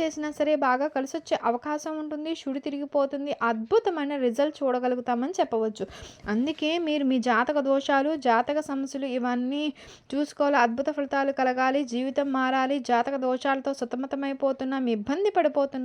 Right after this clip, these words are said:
అనుకుంటారు కదా, అలాంటి వాళ్ళకి ఇది మంచి పరిహారం అండి. ఎందుకంటే గ్రహాలు నీచ స్థాయిలో ఉన్నప్పుడు, స్థితిగతులు బాగాలేనప్పుడు బాగా ఇబ్బంది పడతాం, ఇబ్బంది ఎదుర్కొంటూ ఉంటాము.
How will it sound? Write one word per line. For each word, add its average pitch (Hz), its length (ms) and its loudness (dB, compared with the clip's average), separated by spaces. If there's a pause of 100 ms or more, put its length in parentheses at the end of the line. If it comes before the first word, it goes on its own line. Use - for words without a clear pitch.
(160)
అనుకుంటారు 233 520 0
కదా, 220 260 4 (380)
అలాంటి 311 420 4
వాళ్ళకి 294 320 2
ఇది 262 100 0
మంచి 233 360 2
పరిహారం 233 460 2
అండి. 226 180 2
ఎందుకంటే 294 560 0
గ్రహాలు 254 440 0
నీచ 247 260 0
స్థాయిలో 269 500 0
ఉన్నప్పుడు, 262 540 0
స్థితిగతులు 277 680 -2
బాగాలేనప్పుడు 254 840 2
బాగా 240 380 2
ఇబ్బంది 254 360 0
పడతాం, 269 400 -2
ఇబ్బంది 240 360 0
ఎదుర్కొంటూ 262 560 -2
ఉంటాము. 262 500 0